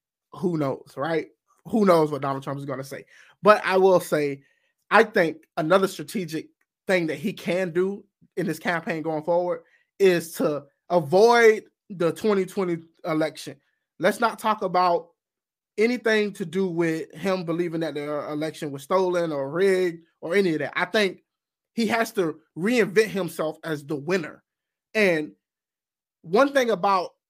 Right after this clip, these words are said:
one thing about it, two things for sure. Regardless if the twenty twenty election was rigged or not, you have to be understanding that we,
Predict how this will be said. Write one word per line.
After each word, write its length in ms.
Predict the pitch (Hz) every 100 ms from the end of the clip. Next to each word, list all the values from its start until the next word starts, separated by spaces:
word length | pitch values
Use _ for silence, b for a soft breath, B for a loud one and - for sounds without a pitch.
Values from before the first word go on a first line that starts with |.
| _ _
one 180 | 175 220
thing 180 | 226 202
about 240 | 185 175
it, 60 | 151
two 120 | 185
things 220 | 175 147
for 100 | -
sure. 260 | 135 127 - _ _
Regardless 800 | 156 170 143 190 262 285 233 - 202
if 100 | 170
the 100 | 165
twenty 440 | 214 202 185 165
twenty 360 | - 202 196 170
election 420 | 156 170 170 156
was 140 | 147
rigged 340 | 196 185 156 143
or 120 | 135
not, 340 | 156 233 175 - - _ _ _ _ _
you 160 | 170 165
have 400 | - - 185 -
to 120 | 190
be 420 | 160 190 175 156 - _ _ _ _ 208
understanding 760 | 226 196 202 220 214 185 165
that 260 | 156 151 139
we, 200 | 220